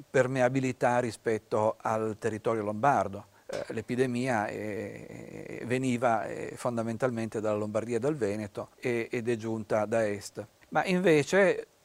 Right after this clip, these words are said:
durante l'estate, eh, è successo un fenomeno diverso, eh, e cioè, eh, la seconda fase dell'epidemia è, eh, iniziata, eh, in modo abbastanza omogeneo e distribuito,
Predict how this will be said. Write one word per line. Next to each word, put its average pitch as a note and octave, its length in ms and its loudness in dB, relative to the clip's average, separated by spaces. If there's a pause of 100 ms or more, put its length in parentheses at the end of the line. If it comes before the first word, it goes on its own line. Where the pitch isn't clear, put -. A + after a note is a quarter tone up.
(240)
durante C#3 440 2
l'estate, D#3 920 4
eh, B2 300 2
è B2 80 -2
successo C3+ 500 0
un A2+ 60 -6
fenomeno A#2+ 520 2
diverso, C3+ 680 2 (760)
eh, C3+ 320 6
e D3 120 2
cioè, B2+ 460 6
eh, A#2+ 500 2 (100)
la C3 180 0
seconda C#3+ 420 2
fase C3 300 2
dell'epidemia A2+ 800 -2
è, A#2+ 360 0
eh, A2+ 280 -4
iniziata, A#2 1040 -2
eh, A#2+ 200 -2
in C3+ 180 -4
modo C#3 320 2
abbastanza B2+ 880 2
omogeneo B2 640 0
e G#2+ 60 -4
distribuito, A#2+ 880 -4